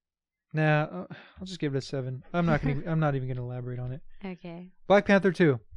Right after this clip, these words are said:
Speaker 2: Uh,
Speaker 1: Oof, so many mixed emotions for this one.
Speaker 2: yes. Well, I'm kind of, like, happy that they're not going to recast just because, you know,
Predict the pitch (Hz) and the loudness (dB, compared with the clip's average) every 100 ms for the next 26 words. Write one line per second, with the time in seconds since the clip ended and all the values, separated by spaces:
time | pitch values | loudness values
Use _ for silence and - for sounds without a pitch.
0 | - - - - - - - - - - | -8 -8 -10 -12 -14 -14 -16 -16 -18 -20
1 | - _ _ _ - 220 226 214 220 151 | -20 _ _ _ -8 -4 -2 0 0 0
2 | 151 - - - 156 151 147 143 - 139 | 0 -2 -10 -4 -2 0 0 -2 -4 -8
3 | 131 - 190 196 196 190 185 190 185 - | -6 -8 -4 -2 0 0 -2 -4 -12 -20
4 | - _ 220 277 269 _ _ _ _ _ | -20 _ -2 0 -2 _ _ _ _ _
5 | 220 240 - 269 285 277 - 220 185 - | -6 -6 -6 -6 -4 -8 -6 -6 -6 -18
6 | _ _ _ _ _ _ _ - 175 165 | _ _ _ _ _ _ _ -10 -6 -6
7 | 180 175 170 165 170 156 156 165 165 165 | -6 -8 -8 -8 -8 -8 -8 -10 -10 -10
8 | 165 160 - 156 160 - 170 - 170 - | -12 -10 -8 -8 -8 -14 -18 -16 -18 -12
9 | 165 170 165 151 147 165 | -12 -10 -10 -10 -12 -14